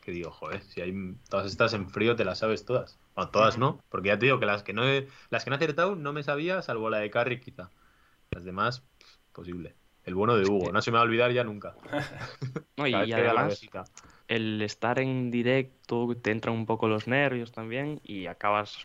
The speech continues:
Speaker 3: dudando más de lo que realmente
Speaker 1: Claro,
Speaker 3: es la
Speaker 1: si
Speaker 3: pregunta.
Speaker 1: hago aquí un ridículo espantoso, <laughs> se queda aquí, ¿sabes?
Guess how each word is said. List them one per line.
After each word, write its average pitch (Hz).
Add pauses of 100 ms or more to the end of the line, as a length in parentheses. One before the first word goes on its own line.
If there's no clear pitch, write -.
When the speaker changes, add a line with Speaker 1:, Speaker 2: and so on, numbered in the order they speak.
(160)
Speaker 3:
dudando 110
más 107
de 110
lo 104
que 92
realmente 98
Speaker 1:
Claro, 101
Speaker 3:
es 113
la 98
Speaker 1:
si -
Speaker 3:
pregunta. 104
Speaker 1:
hago 104
aquí 110
un 110
ridículo 110
espantoso, 104 (240)
<laughs> -
se 113
queda 107
aquí, 107
¿sabes? 120